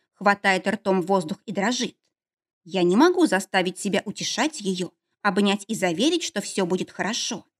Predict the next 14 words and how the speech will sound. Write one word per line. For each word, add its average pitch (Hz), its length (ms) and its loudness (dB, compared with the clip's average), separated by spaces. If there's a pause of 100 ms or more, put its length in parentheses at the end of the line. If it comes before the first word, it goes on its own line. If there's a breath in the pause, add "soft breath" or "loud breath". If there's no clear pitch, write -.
(360)
Не 202 140 2
могу, 185 400 4
потому 202 380 0
что - 160 -6
знаю, 190 320 4
что, 190 200 -4
возможно, 196 680 0
она 202 200 2
несёт 196 380 -2
ответственность 190 680 -2
за 190 80 2
развал 185 340 2
моей 180 300 2
семьи. 226 520 -2